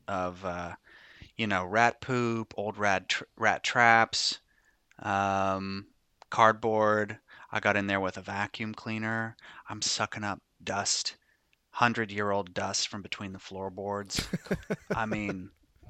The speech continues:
Speaker 1: it was insane. My body is still, uh, in shambles from being hunched over at the waist for hours on Sunday.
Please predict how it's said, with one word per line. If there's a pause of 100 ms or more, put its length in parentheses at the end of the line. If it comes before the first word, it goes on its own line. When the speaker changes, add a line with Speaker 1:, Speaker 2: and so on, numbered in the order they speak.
(300)
Speaker 1:
it
was
insane. (360)
My
body
is
still, (640)
uh, (200)
in
shambles (100)
from
being
hunched
over (380)
at
the
waist
for (680)
hours (480)
on
Sunday.